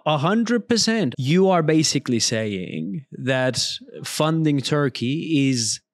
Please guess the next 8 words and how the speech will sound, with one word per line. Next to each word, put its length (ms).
uh, 240
the 140
legal, 840
more 300
structured 880
and 300
regulated 760
and 140